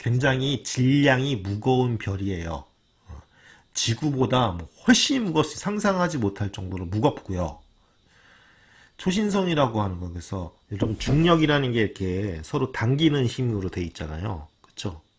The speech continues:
지구, 중력은 자-, 인력으로 작용하잖아요. 그래서 어떠한 물질이 많이 뭉치게 되면은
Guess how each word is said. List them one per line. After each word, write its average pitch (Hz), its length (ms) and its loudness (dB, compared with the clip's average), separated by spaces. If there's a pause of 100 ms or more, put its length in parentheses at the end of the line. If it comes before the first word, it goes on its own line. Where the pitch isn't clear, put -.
(120)
지구, 120 420 -6 (100)
중력은 127 460 0
자-, - 180 -8 (140)
인력으로 135 520 6
작용하잖아요. 95 720 -4 (580)
그래서 117 380 0
어떠한 110 420 0
물질이 120 340 2
많이 110 240 0
뭉치게 110 500 0
되면은 98 560 -2